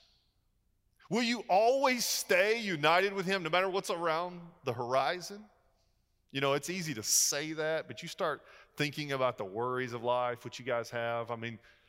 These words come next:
if we go across this room, you've got things that are sitting on the horizon, something next week, next month. And you start to think,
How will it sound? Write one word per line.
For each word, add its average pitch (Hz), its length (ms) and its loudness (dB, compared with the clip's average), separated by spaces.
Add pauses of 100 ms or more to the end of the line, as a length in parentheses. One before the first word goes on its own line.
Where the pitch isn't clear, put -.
(140)
if 92 100 -12
we 135 80 -6
go 139 140 0
across 135 360 -2
this 131 180 -8
room, 110 280 -6
you've 117 180 -10
got 131 240 0
things 127 380 -8
that 117 140 -6
are 104 60 -10
sitting 135 300 -10
on 123 140 -6
the 113 60 -4
horizon, 104 640 -2
something 110 340 -8
next 117 320 -6
week, 113 280 -8
next 113 300 -8
month. 110 420 -10 (1000)
And 107 80 -8
you 160 60 -4
start 233 260 0
to 139 60 -12
think, 143 240 -4